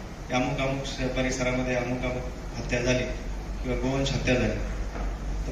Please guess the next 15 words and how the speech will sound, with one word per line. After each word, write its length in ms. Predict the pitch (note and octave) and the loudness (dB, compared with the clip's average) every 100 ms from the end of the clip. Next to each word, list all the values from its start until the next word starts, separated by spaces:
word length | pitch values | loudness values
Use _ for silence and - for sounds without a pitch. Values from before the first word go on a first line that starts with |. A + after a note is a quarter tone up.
| - | 0
बाकी 320 | - - F3 | 0 0 2
लोकांनी 400 | E3 E3 E3+ E3 | 4 4 2 2
त्याला 140 | D#3+ D#3 | 2 2
व्हेरीफाय 520 | C3 C#3+ D#3 E3 E3 | 4 6 8 8 8
केल्याशिवाय 440 | D#3+ D#3+ D#3 D#3 | 6 4 4 2
समोर 280 | D#3 C#3+ D3 - - - - - - - - - - - - | 2 0 0 -2 -2 -2 -4 -2 -4 -4 -4 -2 -4 -4 0
पाठवू 280 | B2+ B2+ D3 | 2 4 2
नये. 340 | C#3+ B2 - - - - - - | 2 0 -2 -4 -4 -4 -4 -2
सोशल 240 | D3 E3 | 2 4
मीडियावर 360 | D#3+ D#3+ E3 D#3+ | 6 6 6 6
विनाकारण 440 | D#3 D#3 D#3 D3+ | 4 2 2 0
इकडे 240 | - - | -2 -2
तिकडे 160 | D3 C#3+ | -4 -2
व्हायरल 260 | C3+ C3+ C#3 | 0 2 0
करून 320 | - D3 | 0 -2